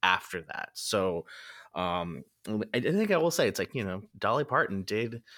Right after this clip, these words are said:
have kind of a, a new renaissance with this song after, after Whitney's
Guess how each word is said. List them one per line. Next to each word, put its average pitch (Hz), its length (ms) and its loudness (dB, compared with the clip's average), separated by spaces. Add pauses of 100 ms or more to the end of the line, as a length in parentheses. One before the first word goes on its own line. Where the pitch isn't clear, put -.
(520)
have 120 380 2
kind 117 180 0
of 101 100 0
a, 95 200 2
a 101 80 -2
new 110 520 2
renaissance 123 560 4
with 117 220 -2
this 123 240 0
song 131 460 4
after, 110 560 0 (120)
after 110 320 0
Whitney's 101 840 -2